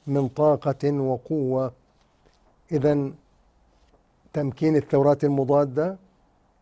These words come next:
مقترحات تفصيلية لدعم هذه الثورات، وتشويه الإسلام واستنفار الغرب، دعم نظم الاستبداد، لفت النظر إلى خطورة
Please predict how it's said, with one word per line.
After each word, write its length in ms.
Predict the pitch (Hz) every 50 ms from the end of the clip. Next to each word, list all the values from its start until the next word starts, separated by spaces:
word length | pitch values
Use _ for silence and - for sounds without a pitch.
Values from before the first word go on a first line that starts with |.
| _ _ _ _ _ _ _ _
مقترحات 720 | - 139 143 - - - 160 147 139 113 - 160 147 - -
تفصيلية 560 | 160 135 - - - 143 139 139 156 156 147
لدعم 320 | 139 131 120 139 127 135 131
هذه 160 | 139 135 131
الثورات، 680 | 123 - - 151 139 135 143 143 151 165 175 160 - _ _ _ _ _ _ _ _ _ _ _ _ _ _ _ _ _ _ _ _ _ _ _ _ _ _ _ _ _ -
وتشويه 920 | 143 135 143 143 143 143 143 143 139 - 156 139 - - 160 185 165 147 147
الإسلام 800 | 143 143 135 123 - 139 147 151 156 156 156 151 147 135 131 131
واستنفار 560 | 135 117 - - 147 131 120 - 156 165 156
الغرب، 460 | 156 147 143 139 151 156 156 143 135 139 - _ _ _ _ _ -
دعم 420 | 123 117 156 147 143 147 147 139
نظم 280 | 147 147 131 147 143 139
الاستبداد، 760 | 135 131 - - 147 127 120 139 156 160 160 160 151 139 - _ _ _ _ _ _ _ _ _ _ _ -
لفت 280 | 147 175 165 - -
النظر 520 | 165 151 151 170 175 156 160 151 147 147 151 - _ _ _ _ _ _ -
إلى 180 | 160 151 156 143
خطورة 520 | - - 143 139 - 160 160 147 135 131